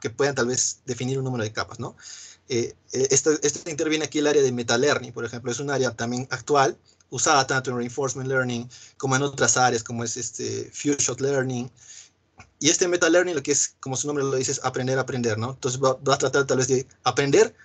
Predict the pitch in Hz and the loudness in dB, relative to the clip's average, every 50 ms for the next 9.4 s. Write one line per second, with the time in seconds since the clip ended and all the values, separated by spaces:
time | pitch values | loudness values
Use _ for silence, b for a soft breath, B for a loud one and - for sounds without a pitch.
0 | b b _ 147 135 139 156 156 151 147 127 135 131 135 143 139 131 143 131 127 | b b _ 0 4 6 6 6 6 4 4 4 4 4 4 4 4 2 -4 -4
1 | 127 147 147 123 110 113 - 135 131 - 160 147 151 135 131 127 127 120 127 123 | -4 -4 -4 -4 -6 -8 -10 -10 -6 -6 -4 -4 -2 -4 0 0 2 0 2 2
2 | 135 131 - - - 127 135 151 - 151 135 139 131 151 147 156 147 - _ _ | 0 0 0 0 0 2 2 2 2 0 -2 -2 0 2 2 0 0 -6 _ _
3 | _ - 143 135 151 170 165 - - - 139 151 175 156 131 127 117 127 127 135 | _ -2 2 4 4 4 4 2 0 2 2 2 2 0 -2 -4 -2 -2 -2 -2
4 | 135 135 123 - - 147 143 B B B B B B B B B - 151 160 180 | -2 -2 -4 -2 -2 -4 -6 B B B B B B B B B 2 4 4 6
5 | 180 170 151 147 139 139 143 165 175 180 175 143 139 139 131 - 170 165 180 175 | 4 2 0 0 0 -2 -2 -2 -2 -4 -4 -4 -4 -2 0 0 -2 -2 0 0
6 | 160 151 143 135 - 160 156 - 185 202 - b b b b b b b _ - | 2 2 2 2 0 -2 0 0 0 0 0 b b b b b b b _ -4
7 | 139 147 156 156 165 165 156 - 156 143 143 139 170 233 - b b b b b | -2 -2 -2 0 0 0 0 0 -2 -2 0 0 0 0 -2 b b b b b
8 | _ _ 139 131 131 135 139 135 - 139 135 - 123 110 139 131 131 123 117 104 | _ _ 2 4 4 4 4 2 0 -2 -2 -4 -6 -8 -6 -4 -4 -2 -2 -2
9 | - - - - 135 165 175 | -4 -6 -10 -12 -12 -12 -12